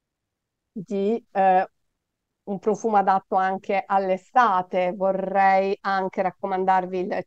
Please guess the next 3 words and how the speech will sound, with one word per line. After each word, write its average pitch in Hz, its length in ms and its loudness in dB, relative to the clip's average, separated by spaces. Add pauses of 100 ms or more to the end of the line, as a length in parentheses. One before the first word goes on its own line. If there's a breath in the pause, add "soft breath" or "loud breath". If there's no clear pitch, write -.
centododici, 196 1900 -4 (380 soft breath)
il 208 240 -2
centoventidue, 190 1500 -2